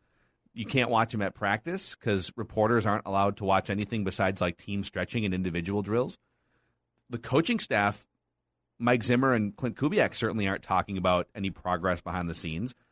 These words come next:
and maybe aren't even really being asked about it 'cause there's so many other things to ask those guys. And so, like, we don't know. Like, we don't know if, if you, if you traded Kirk Cousins,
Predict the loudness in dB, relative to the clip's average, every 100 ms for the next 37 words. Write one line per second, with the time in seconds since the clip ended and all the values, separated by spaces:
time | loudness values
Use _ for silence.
0 | _ -2 2 4 6 6 6 4 4 2
1 | 4 4 2 2 0 0 4 4 4 0
2 | 0 0 2 0 0 0 2 2 2 2
3 | 2 -2 -2 0 0 -2 -4 -2 -2 -2
4 | -2 -8 _ _ _ _ _ -8 -4 2
5 | 6 4 2 _ _ -4 -4 -4 _ _
6 | _ _ _ _ 0 4 6 8 6 6
7 | 6 6 6 8 6 6 0 -20 _ -2
8 | 0 2 2 2 -2 -2 -2 -4 _ 2
9 | 4 4 2 2 4 4 4 0 -4